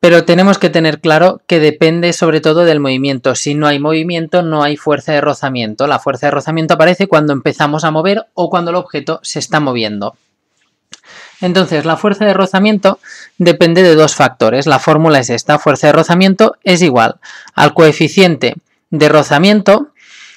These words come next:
que es una magnitud adimensional, no tiene ninguna unidad. Y este coeficiente de rozamiento depende de las características de las dos superficies.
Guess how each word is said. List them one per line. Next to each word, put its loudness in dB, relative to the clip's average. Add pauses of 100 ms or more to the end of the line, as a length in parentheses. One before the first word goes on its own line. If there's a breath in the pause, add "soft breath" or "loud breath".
(220 soft breath)
que 6
es 4
una 4
magnitud 4 (320 soft breath)
adimensional, 2
no 2
tiene 2
ninguna 0
unidad. 0 (1040 loud breath)
Y 4
este 4
coeficiente 4
de 6
rozamiento 2
depende 2
de -2
las -2
características -2
de 0
las 0
dos 0
superficies. -4